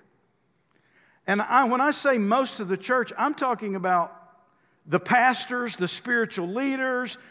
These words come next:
the elders. Very, very few people actually get past these first three stages, and so many of us get stuck,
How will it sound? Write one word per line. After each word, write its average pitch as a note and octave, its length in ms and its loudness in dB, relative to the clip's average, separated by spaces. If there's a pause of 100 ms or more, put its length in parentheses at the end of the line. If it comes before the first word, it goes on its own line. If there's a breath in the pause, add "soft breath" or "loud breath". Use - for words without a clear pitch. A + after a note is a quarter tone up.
(120)
the G3 200 2
elders. B3 840 2 (1400 soft breath)
Very, D4+ 420 4
very B3+ 340 2
few A#3 300 -4
people G#3 520 -4
actually G#3 480 0
get G#3+ 460 0
past G#3+ 540 2 (420 soft breath)
these G3 320 0
first G#3+ 400 -2
three G3+ 200 -4
stages, F3+ 640 -2 (360 loud breath)
and G#3 240 2
so C4 440 2
many B3 340 2
of E3+ 160 4
us F#3 160 -2
get F#3+ 180 -2
stuck, - 640 -2